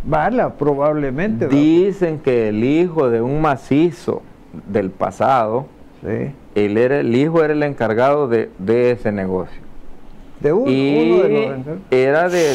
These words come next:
Speaker 2: de ocho a diez mil dólares.
Speaker 1: Diario. Ah, por
Speaker 2: Ah,
Speaker 1: pasada.
Speaker 2: por furgón.
Speaker 1: Claro.
Speaker 2: Y no importaba que no viniera con lo, los, las especificaciones sani-,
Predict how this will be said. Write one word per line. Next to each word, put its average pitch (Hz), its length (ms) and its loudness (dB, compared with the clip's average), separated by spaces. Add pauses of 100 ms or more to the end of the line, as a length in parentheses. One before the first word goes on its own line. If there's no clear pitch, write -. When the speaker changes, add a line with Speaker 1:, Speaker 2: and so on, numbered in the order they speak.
(140)
Speaker 2:
de 120 120 4
ocho 135 420 2
a 180 40 4
diez 165 260 2
mil 151 320 -2
dólares. 143 600 2 (680)
Speaker 1:
Diario. 151 340 -2 (400)
Ah, 185 160 -2
por 156 160 0
Speaker 2:
Ah, 98 200 0
Speaker 1:
pasada. 156 440 0
Speaker 2:
por 131 340 2
furgón. 123 800 0 (140)
Speaker 1:
Claro. 143 320 -2 (440)
Speaker 2:
Y 196 220 2
no 220 120 0
importaba 202 680 2
que 180 100 2
no 165 200 0
viniera 165 500 2
con 147 420 0
lo, 123 360 2
los, 113 520 -2
las 123 140 -2
especificaciones 139 720 -2
sani-, 135 240 -4